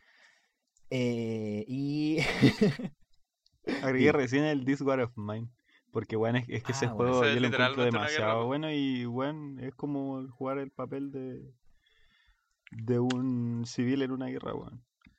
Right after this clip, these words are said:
Speaker 1: Mm.
Speaker 2: Y es como súper crudo igual, pues, si, eh, no sé, la gente se, se muere,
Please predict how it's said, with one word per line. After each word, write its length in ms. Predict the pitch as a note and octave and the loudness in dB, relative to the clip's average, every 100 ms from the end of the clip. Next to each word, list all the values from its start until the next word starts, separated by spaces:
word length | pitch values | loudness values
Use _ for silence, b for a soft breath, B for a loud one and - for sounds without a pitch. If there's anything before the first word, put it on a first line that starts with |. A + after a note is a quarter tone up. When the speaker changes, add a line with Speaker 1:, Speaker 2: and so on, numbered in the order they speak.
| b | b
Speaker 1:
Mm. 200 | G#2+ G2+ G2 _ | -10 -8 -10 _
Speaker 2:
Y 760 | D3 B2 A#2 A#2 A#2 A2+ A2+ A#2+ | -2 0 2 0 0 -2 0 -2
es 100 | A#2+ | -2
como 220 | C3 B2 | -2 -2
súper 320 | B2 B2+ C#3 | 0 0 0
crudo 280 | - F#3 G3 | 0 -2 -2
igual, 200 | F#3+ G3 | -4 -6
pues, 180 | - D3+ | -8 -8
si, 260 | C#3 C3 B2 | -4 -4 -4
eh, 320 | A#2+ A#2 A#2+ - _ _ _ | -6 -8 -12 -16 _ _ _
no 200 | A2+ G#2+ | -6 -4
sé, 340 | - - A#2 B2+ | -4 -2 -2 -2
la 100 | A2 | -4
gente 260 | B2 B2 | -6 -6
se, 360 | A#2 G#2+ G2+ G2 G#2+ | -4 -4 -4 -8 -10
se 240 | - G2+ | -4 -2
muere, 960 | F#2+ G#2 A#2+ B2 A2 G#2 G2+ G2 G#2 | -2 -2 -2 -2 -2 -4 -4 -6 -8